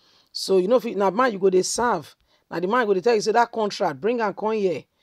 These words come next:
Not take and go there, bring am come here. How you want to serve the people? How you want to create jobs? How you want to do something wey go help the people?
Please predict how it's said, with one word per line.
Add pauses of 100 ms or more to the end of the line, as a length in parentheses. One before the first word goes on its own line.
(180)
Not
take
and
go
there,
bring
am
come
here.
How
you
want
to
serve
the
people? (420)
How
you
want
to
create
jobs?
How
you
want
to
do
something
wey
go
help
the
people?